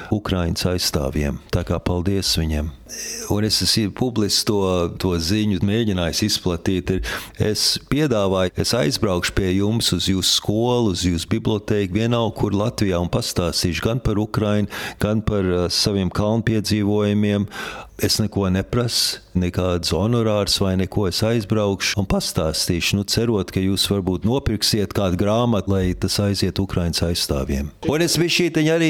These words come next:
tā kā nesaprotu, kāpēc man neaicina.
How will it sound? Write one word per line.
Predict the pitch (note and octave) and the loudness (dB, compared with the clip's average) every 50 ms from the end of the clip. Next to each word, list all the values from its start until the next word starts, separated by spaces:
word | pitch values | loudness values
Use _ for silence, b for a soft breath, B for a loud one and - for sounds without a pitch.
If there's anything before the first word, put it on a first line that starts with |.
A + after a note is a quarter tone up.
| D3 - | 2 2
tā | D3+ D3+ | 0 2
kā | - D3 | 2 2
nesaprotu, | C#3+ D3+ C4 B3+ - - B3 - - A#2+ A#2 A2 G#2+ G#2+ - | 2 2 2 2 2 0 0 0 0 0 2 2 0 0 0
kāpēc | - D3 D3 - D3 B2+ A#2+ - - | -4 -4 0 0 0 0 0 0 0
man | C#3 C3+ C#3+ A#3+ | 2 2 4 2
neaicina. | B3+ C4 - F#2 E2+ - - - - - D#2 C#2+ D#2+ - | 4 4 2 2 0 0 0 0 0 0 0 -2 -6 -8